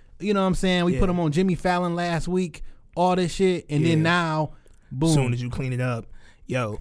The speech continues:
Speaker 2: right.
Speaker 1: I'm not playing. The, I, I've seen this season before on a different show. I'm
Speaker 2: Hey.
Speaker 1: straight on all this shit, dog.
Speaker 2: I'ma tell you when I laughed. So initially, I didn't laugh, but I think it was just because of the shock. 'Cause I was like, "Wait, what?" Ni-,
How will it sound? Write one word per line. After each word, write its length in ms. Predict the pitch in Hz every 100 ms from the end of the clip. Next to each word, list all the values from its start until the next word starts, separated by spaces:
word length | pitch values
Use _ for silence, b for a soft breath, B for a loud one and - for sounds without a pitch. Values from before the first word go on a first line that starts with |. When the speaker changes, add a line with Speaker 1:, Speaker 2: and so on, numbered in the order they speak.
| 110
Speaker 2:
right. 160 | 135
Speaker 1:
I'm 120 | 247 233
not 220 | 220 -
playing. 560 | 214 220 208 131 123 143
The, 240 | 143 165
I, 160 | 170 208
I've 260 | 180 196 -
seen 280 | 220 226 214
this 180 | 214
season 380 | - 233 208 214
before 520 | 202 190 220 214 214 147
on 180 | 175 160
a 60 |
different 360 | 156 196 208 185
show. 440 | 196 190 196 180 -
I'm 220 | 165 165
Speaker 2:
Hey. 60 | -
Speaker 1:
straight 400 | - 190 170 -
on 180 | 151 147
all 220 | 160 170
this 180 | 143 131
shit, 240 | - 117
dog. 100 | 110
Speaker 2:
I'ma 140 | 127 147
tell 260 | 143 160
you 140 | 139 131
when 180 | 131 127
I 120 | 117
laughed. 400 | 113 104 92 -
So 160 | 123 -
initially, 540 | 131 160 202 170 147
I 80 | 131
didn't 220 | 127 123
laugh, 220 | 127 127
but 120 | 131
I 60 | 127
think 220 | 160 139
it 40 | 139
was 140 | 120
just 180 | 123 120
because 280 | 117 147 110
of 60 |
the 80 | 95
shock. 420 | - 117 127 -
'Cause 160 | 165 139
I 60 |
was 140 | 170 147
like, 160 | 113
"Wait, 220 | 135 135 101
what?" 340 | 117 262 523
Ni-, 140 | 330